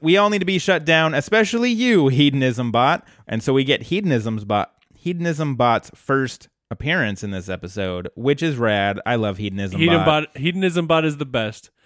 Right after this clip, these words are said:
Speaker 2: He apologizes for nothing. <laughs>
Speaker 1: <laughs> It's true.
Speaker 2: Um. Uh. So he says, like, "We need to be shut off to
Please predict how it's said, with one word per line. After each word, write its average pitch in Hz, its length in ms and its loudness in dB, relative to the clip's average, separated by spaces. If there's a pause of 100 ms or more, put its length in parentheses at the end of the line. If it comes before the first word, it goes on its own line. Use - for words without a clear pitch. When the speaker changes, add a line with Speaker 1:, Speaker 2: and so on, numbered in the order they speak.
(280)
Speaker 2:
He 165 160 0
apologizes 175 640 2
for 175 160 2
nothing. 139 480 -2
<laughs> - 40 -20 (1040)
Speaker 1:
<laughs> - 0 -
It's 127 680 -4
true. 107 540 -4 (220)
Speaker 2:
Um. 131 360 -6 (220)
Uh. 127 360 -6
So 147 260 -4
he 147 180 -2
says, 139 380 -4
like, 151 340 -10 (380)
"We 175 240 -2
need 208 180 0
to 190 120 0
be 170 120 -4
shut 170 220 0
off 165 240 0
to 139 260 -4